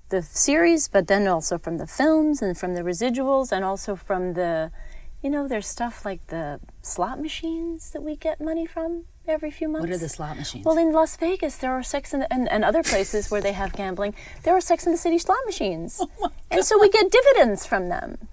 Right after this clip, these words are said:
Speaker 1: Do you know what I mean?
Speaker 2: That's amazing.
Speaker 1: I mean, it's fantastic. And people I know who go to Vegas, they say, "Hey, I played your slot machine." And I say, "Good, you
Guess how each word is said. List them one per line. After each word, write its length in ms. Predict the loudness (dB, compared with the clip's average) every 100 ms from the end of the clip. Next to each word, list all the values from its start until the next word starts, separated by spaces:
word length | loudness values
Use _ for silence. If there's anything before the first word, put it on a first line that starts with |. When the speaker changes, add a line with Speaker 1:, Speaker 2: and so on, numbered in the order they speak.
| -4
Speaker 1:
Do 100 | 2
you 40 |
know 60 | 2
what 100 | 2
I 40 |
mean? 280 | 0 -2 -4 -8 -14 -20 -20 -18 -14
Speaker 2:
That's 300 | -14 -10 -10 -10 -10
amazing. 200 | -6 0
Speaker 1:
I 100 | 4
mean, 200 | 6 6
it's 160 | 2 2
fantastic. 520 | 0 2 2 2 2 4
And 160 | 4
people 320 | 6 6 8 6
I 100 | 8
know 240 | 8 6
who 120 | 4
go 140 | 4 4
to 80 | 4
Vegas, 380 | 2 2 0
they 120 | 0 2
say, 220 | 8 8
"Hey, 320 | 10 8 8
I 80 | 6
played 240 | 6 4
your 80 | 4
slot 240 | 6 6
machine." 320 | 4 0 0 2
And 100 | 2
I 80 |
say, 220 | 4 2 2
"Good, 500 | 6 8 8 6
you 140 | 0